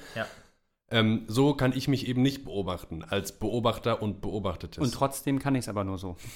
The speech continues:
Speaker 1: Also
Speaker 2: Und trotzdem kann ich nur, äh, ja genau, aber ich muss wissen und irgendwie dann auch methodisch einflechten,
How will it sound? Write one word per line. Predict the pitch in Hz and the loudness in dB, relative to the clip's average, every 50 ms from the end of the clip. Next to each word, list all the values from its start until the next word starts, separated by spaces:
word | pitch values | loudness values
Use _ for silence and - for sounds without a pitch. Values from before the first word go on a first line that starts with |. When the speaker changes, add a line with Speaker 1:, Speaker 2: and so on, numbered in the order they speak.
| - - _ - - | -16 -20 _ -18 -14
Speaker 1:
Also | - - 120 | -2 0 0
Speaker 2:
Und | 113 113 | 0 4
trotzdem | 113 120 131 131 - - 139 127 120 | 6 6 6 6 4 0 0 0 0
kann | - 123 120 123 | 0 0 0 0
ich | 113 110 - | 0 -2 -4
nur, | - 120 120 120 120 117 113 98 | -2 0 0 2 2 0 0 0
äh, | 110 110 107 - | -2 -2 -2 0
ja | 110 107 | 0 0
genau, | 101 104 107 101 87 - | 0 2 0 0 0 -2
aber | - 92 101 98 87 71 | 0 0 0 0 0 -4
ich | 92 92 - | -8 -8 -4
muss | - 117 113 - - 107 | -4 -4 -4 -4 -4 -6
wissen | 113 117 - 135 131 123 | -6 -4 -2 -2 -2 -2
und | - - 107 104 - | -2 -4 -4 -4 -2
irgendwie | - 135 139 123 127 101 | -2 -4 -2 -2 -2 -2
dann | 107 104 | 0 -2
auch | 92 101 101 - - - | -2 -2 -6 -8 -10 -10
methodisch | - 101 95 - - 123 127 123 113 - - - | -6 -6 -4 -2 -2 0 0 0 -2 -4 -4 -4
einflechten, | 110 113 123 131 - - 90 90 - - - - 131 156 160 - | -2 -2 0 -2 -2 -4 -4 -4 -4 -4 -6 -6 -6 -6 -8 -12